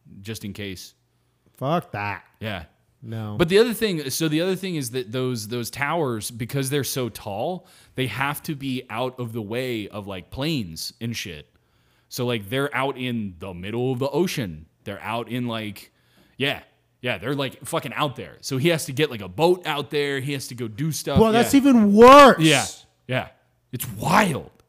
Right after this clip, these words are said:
Speaker 1: It's wild. I think the, I think the, like, craziness of it is the thing that makes me be like, "Mm, I would do that.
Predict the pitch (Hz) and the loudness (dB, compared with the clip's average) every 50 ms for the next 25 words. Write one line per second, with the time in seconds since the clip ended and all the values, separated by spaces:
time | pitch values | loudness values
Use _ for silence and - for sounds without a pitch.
0 | _ - 147 147 - - 104 98 107 131 135 117 92 82 78 - _ _ _ _ | _ -2 -2 -2 -2 -2 -8 -8 -4 -4 -4 -4 -6 -10 -14 -20 _ _ _ _
1 | _ _ - 151 165 - 285 294 226 214 220 - 175 135 151 156 175 233 220 202 | _ _ 2 2 2 2 0 -2 2 4 4 6 6 4 0 0 2 -2 0 0
2 | 214 180 165 143 131 - - - - 165 147 143 147 143 147 160 160 160 - 170 | 2 4 4 2 2 0 -6 -10 -4 -2 0 0 0 0 -2 -2 -2 0 0 0
3 | 160 160 160 143 127 120 123 113 - 131 123 120 110 113 117 107 - 120 113 101 | 0 0 0 -2 -2 -4 -6 -4 -2 -2 -2 0 -2 -2 -4 -4 -4 -6 -6 -4
4 | 110 107 104 101 101 87 113 131 131 123 120 117 110 110 90 90 92 82 76 76 | -4 -4 -4 -4 -6 -6 -4 -4 -2 0 0 0 0 -2 -4 -6 -8 -10 -10 -12
5 | 76 76 - | -12 -14 -16